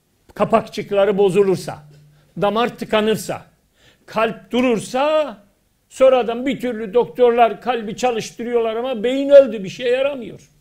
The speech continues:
Oksijenli kan gelmedi. Onun için Kur'an-ı Kerim'de Muttaffifin on dördüncü ayette Cenab-ı Hak buyuruyor ki, "Kella bel rana ala kulubihim ma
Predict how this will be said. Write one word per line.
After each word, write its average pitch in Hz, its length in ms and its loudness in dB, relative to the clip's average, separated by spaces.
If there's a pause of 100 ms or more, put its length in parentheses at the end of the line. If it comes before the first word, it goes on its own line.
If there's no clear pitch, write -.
(760)
Oksijenli 214 720 -4
kan 208 280 -6
gelmedi. 175 480 -4 (520)
Onun 285 240 -2
için 170 560 -8 (240)
Kur'an-ı 226 440 -6
Kerim'de 180 460 -2
Muttaffifin 190 840 -8 (260)
on 208 240 2
dördüncü 170 400 -2
ayette 165 520 -2
Cenab-ı 160 340 -2
Hak 151 220 -2
buyuruyor 175 380 -6
ki, 196 240 -14 (640)
"Kella 165 640 -2 (340)
bel 139 440 0
rana 139 500 -2 (420)
ala 139 500 -4
kulubihim 160 680 -2 (360)
ma 151 400 0